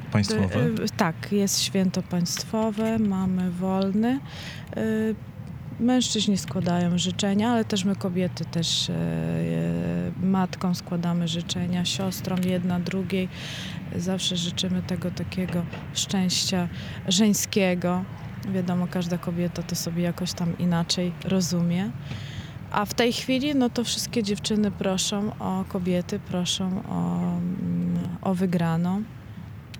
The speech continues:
Speaker 2: i mówią, że już nawet kwiatów nie potrzebujemy. Że od wojskowych właśnie taki prezent chcą.
Speaker 1: Tak jak mówiłem, nie będziemy mówić o tym, co się będzie działo, nie będziemy tu próbować nawet zgadywać.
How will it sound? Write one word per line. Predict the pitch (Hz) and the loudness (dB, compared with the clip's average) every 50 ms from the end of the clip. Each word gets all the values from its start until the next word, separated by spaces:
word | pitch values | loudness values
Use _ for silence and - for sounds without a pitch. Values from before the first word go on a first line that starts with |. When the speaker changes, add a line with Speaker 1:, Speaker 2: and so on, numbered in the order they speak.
| - - - - - - | -14 -14 -16 -10 -4 0
Speaker 2:
i | 214 190 | 2 2
mówią, | 185 185 180 170 190 190 196 208 220 - - - - - - - - - - | 4 2 2 2 2 0 0 0 -2 -4 -8 -12 -12 -10 -10 -10 -10 -8 -4
że | - 330 330 | 0 2 4
już | 285 262 240 | 4 4 4
nawet | 208 202 185 175 - - | 2 2 2 0 -4 -4
kwiatów | - - 156 170 - - 208 202 180 | 0 0 2 2 2 4 4 6 6
nie | 226 226 | 6 6
potrzebujemy. | - - 214 - - - 220 175 190 220 214 208 180 170 196 202 208 175 - - - - - - - - - - - - - - - - - - - - - - - 196 196 | 4 2 0 2 2 2 4 4 6 6 6 6 6 6 6 6 4 4 2 -2 -10 -12 -12 -12 -10 -10 -10 -10 -10 -10 -12 -12 -12 -12 -12 -12 -12 -12 -10 -6 -2 0 2
Że | 202 202 208 - | 2 2 2 2
od | 208 196 180 | 2 2 2
wojskowych | 185 190 190 190 - - - 208 190 185 175 175 | 2 2 2 2 0 0 0 0 0 0 0 0
właśnie | 170 170 175 - - - 175 | 0 0 0 0 0 0 -2
taki | - 165 165 - - 165 | 0 -2 -2 -2 -2 -4
prezent | - - 160 160 151 - - 165 165 - | -2 -2 0 0 0 0 -2 -2 -2 -4
chcą. | - - 196 - - 190 190 185 - - - - - - - - - - - - - - - - - - - - | -4 -6 -6 -4 -2 -2 -2 -2 -2 -4 -4 -4 -4 -4 -4 -4 -4 -4 -6 -6 -6 -6 -4 -4 -4 -4 -2 2
Speaker 1:
Tak | 113 | 2
jak | 104 101 | 4 4
mówiłem, | 101 104 110 104 101 | 6 6 6 6 6
nie | 107 110 | 6 6
będziemy | 110 110 107 117 120 113 | 6 6 8 8 8 8
mówić | 110 107 104 104 101 107 | 8 6 6 6 6 4
o | 104 | 4
tym, | 101 104 | 4 4
co | 98 104 | 4 4
się | 95 107 | 2 2
będzie | 98 104 98 104 101 | 2 2 4 4 4
działo, | 92 104 107 107 101 101 | 4 6 6 6 6 6
nie | 98 92 | 4 4
będziemy | 98 101 98 104 101 98 | 4 4 4 4 4 4
tu | 92 - | 4 2
próbować | - - 107 101 107 101 98 98 92 - | 2 2 2 4 4 4 4 2 2 2
nawet | 101 101 95 95 98 95 - - | 2 2 4 2 0 0 -2 -2
zgadywać. | - 110 101 95 95 98 98 104 92 101 101 95 95 104 110 113 - - | 0 2 2 2 2 4 4 4 4 4 4 4 4 2 2 0 -2 -4